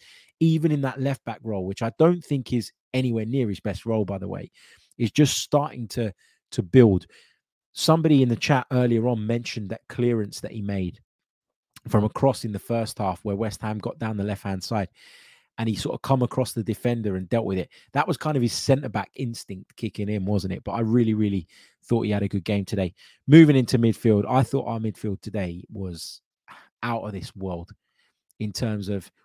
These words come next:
winning duels, in terms of creativity, in terms of, uh, contributing as well, uh, in front of goal. Declan Rice gets a nine for me.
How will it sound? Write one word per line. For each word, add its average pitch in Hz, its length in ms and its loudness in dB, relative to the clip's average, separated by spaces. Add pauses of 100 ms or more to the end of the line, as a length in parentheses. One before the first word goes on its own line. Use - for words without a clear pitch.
(100)
winning 101 300 -4
duels, 123 540 0 (420)
in 107 160 -6
terms 104 480 -4
of 104 260 -4
creativity, 113 1000 -4 (260)
in 98 120 -8
terms 101 420 -4
of, 98 240 -8 (360)
uh, 101 200 -4
contributing 120 800 2
as 90 140 -4
well, 113 360 4 (280)
uh, 104 160 -10
in 107 120 -4
front 104 260 -6
of 98 120 -10
goal. 123 340 2 (420)
Declan 143 340 2
Rice 135 200 0
gets 120 220 -8
a 110 80 -4
nine 110 400 -4
for - 160 -14
me. 90 240 -10